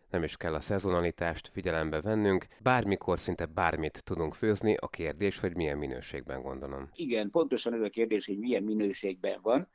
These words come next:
Speaker 2: de hát kezdjük ott, hogy a csúcsgasztronómia két fontos jellemzője, hogy lokális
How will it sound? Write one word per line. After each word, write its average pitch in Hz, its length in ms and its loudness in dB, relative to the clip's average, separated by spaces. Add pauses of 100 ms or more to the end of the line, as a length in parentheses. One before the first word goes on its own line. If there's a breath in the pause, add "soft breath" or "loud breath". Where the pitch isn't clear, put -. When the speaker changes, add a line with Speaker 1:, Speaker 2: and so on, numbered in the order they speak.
Speaker 2:
de 135 120 2
hát 156 180 6
kezdjük 165 400 4
ott, 143 160 6
hogy 123 380 6
a 117 500 10
csúcsgasztronómia 120 1500 8 (320)
két - 460 8 (200)
fontos 147 540 8
jellemzője, 110 1000 4 (460)
hogy 110 280 2
lokális 131 960 6